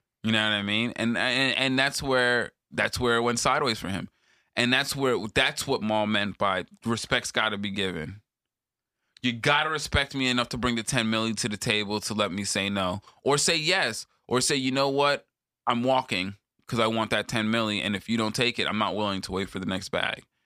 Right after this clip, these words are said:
You gotta bring that to the table, though.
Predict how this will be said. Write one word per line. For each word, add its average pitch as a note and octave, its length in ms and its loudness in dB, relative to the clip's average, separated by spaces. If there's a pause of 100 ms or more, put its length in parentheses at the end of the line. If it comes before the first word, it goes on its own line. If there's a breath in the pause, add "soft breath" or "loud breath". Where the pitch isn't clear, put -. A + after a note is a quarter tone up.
(880)
You B2+ 140 0
gotta C#3 200 4
bring B2+ 180 0
that A#2+ 140 -2
to - 60 -2
the A2+ 60 -4
table, G#2+ 400 -2
though. - 240 -10